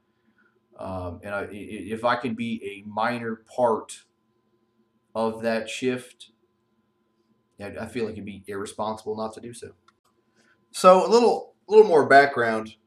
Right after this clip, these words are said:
kind of where I'm coming from. Um, so currently, uh, work-wise,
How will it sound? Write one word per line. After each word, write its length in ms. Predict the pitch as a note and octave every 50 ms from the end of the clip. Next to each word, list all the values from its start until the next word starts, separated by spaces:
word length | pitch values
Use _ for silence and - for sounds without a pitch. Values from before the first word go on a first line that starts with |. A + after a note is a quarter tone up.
| _ _
kind 180 | - C3+ B2+ A#2+
of 60 | A#2
where 100 | B2 A#2+
I'm 100 | A2+ A2
coming 240 | - C3+ B2+ C3+ C3+
from. 260 | - A2 G2 G2 F#2+ _ _ _ _ _ _ _ _ _ _ _ _ _ _ _ _ _ _ _ -
Um, 580 | A#2+ A#2+ A#2 A#2 A#2 A#2 A#2 A2+ A2+ A2+ A2+ - _ _ _ _ _ _ _ _ _ _ _ _ _ _ _ _ _ _ _ _ _ _ _ _ _ _ _ _ _ _ _ _ _ _ _ _ _ _ _ _ _
so 320 | - - - B4 A#4 - -
currently, 680 | - - A3+ B3 A#3 - C#3 C3 A#2+ A#2 A#2 - - _ _ _ _ _ _ _ _ _ _ _ _ _ _ _ _ _ _ -
uh, 220 | - G#2 G#2 - A2+
work-wise, 600 | C3+ D#3 D#3+ - - G#2 - F#2+ - - - -